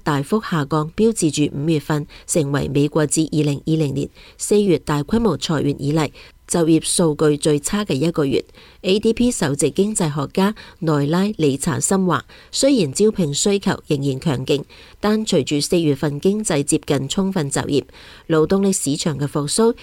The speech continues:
顯示出放緩嘅跡象，而變化最大嘅係休閒同酒店業，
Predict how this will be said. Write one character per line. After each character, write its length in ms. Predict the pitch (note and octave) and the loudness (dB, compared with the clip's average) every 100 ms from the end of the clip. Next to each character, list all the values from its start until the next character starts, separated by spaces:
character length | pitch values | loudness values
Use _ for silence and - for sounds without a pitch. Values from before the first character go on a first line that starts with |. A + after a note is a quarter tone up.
| - | -14
顯 240 | - C#3+ F3 | -6 -4 -2
示 180 | - | -2
出 220 | C3+ G3+ G3+ | -2 -2 -4
放 280 | - D3+ | -2 -2
緩 140 | D3 C#3 | -2 -2
嘅 120 | C#3+ | -2
跡 200 | E3+ F3+ | -2 0
象， 240 | F3 C#3+ - - - - | 0 0 -2 -14 -20 -10
而 140 | E3 D#3+ | -4 0
變 200 | G3+ G#3 | 2 0
化 220 | G#3 G3 | 0 -2
最 220 | G3 G3 | 0 0
大 140 | F#3 C#3+ | 0 0
嘅 220 | C#3 D3 | 0 -2
係 200 | D3 C3+ | -2 0
休 160 | E3+ | 0
閒 260 | F3+ F3 - | -2 -4 -4
同 180 | - B2 | -4 -4
酒 180 | - C3+ | -2 -2
店 180 | D#3 D#3+ | 0 0
業， 160 | C#3+ | 0